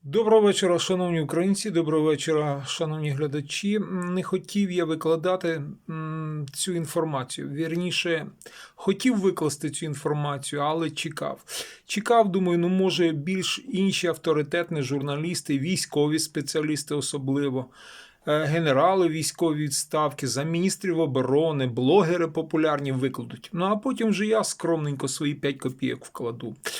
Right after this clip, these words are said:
Ну і дочекався. Ви знаєте, раніше були повідомлення в Ютубі, в Фейсбуці потихеньку, що під час останніх обстрілів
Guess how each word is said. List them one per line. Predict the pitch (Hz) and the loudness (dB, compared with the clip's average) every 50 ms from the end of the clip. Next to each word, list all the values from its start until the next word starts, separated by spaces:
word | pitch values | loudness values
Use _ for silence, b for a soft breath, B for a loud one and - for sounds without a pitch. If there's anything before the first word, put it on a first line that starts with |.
| B B B B B | B B B B B
Ну | 208 220 247 | 2 4 4
і | 262 | 4
дочекався. | 262 262 - - 202 - 233 220 196 160 - - - - - - - B B B B B B _ | 4 2 0 0 0 2 2 2 2 2 -2 -4 -6 -8 -10 -12 -14 B B B B B B _
Ви | 196 | -2
знаєте, | 190 180 226 240 247 240 240 226 | 0 2 2 2 2 2 2 2
раніше | 208 214 214 214 214 202 - 196 | 4 4 4 4 4 4 2 -2
були | 175 175 180 180 180 | -2 2 2 2 2
повідомлення | - 175 170 165 160 147 165 165 156 147 143 143 143 139 135 | 4 4 4 4 4 4 4 4 4 2 -2 -2 0 0 -2
в | 131 | -2
Ютубі, | 147 160 170 165 - 220 190 180 170 | 0 -2 -2 -2 0 -2 0 0 -2
в | - | -2
Фейсбуці | - - 147 135 127 123 139 160 185 190 - - 196 190 180 175 175 165 - _ _ | 0 0 0 0 0 -2 -2 -2 -4 -2 -4 -4 -4 -4 -4 -6 -6 -12 -16 _ _
потихеньку, | - 185 160 151 170 165 - 180 175 170 170 165 - 156 | -4 -4 0 0 -2 -2 0 -2 -2 -2 -2 -2 -2 -2
що | 143 147 - - 175 160 | -2 -2 -2 -2 -2 -2
під | 156 - 170 151 - | -2 -6 -8 -8 -4
час | - 175 160 147 - - | -2 -2 -2 -2 -2 -6
останніх | 151 - - - 170 165 156 151 143 - - - - | -6 -6 -2 0 0 0 0 -6 -10 -10 -12 -2 0
обстрілів | 202 190 - - - 185 170 185 180 170 165 - - | 0 0 0 -6 -6 -4 -4 0 0 0 -2 -2 -10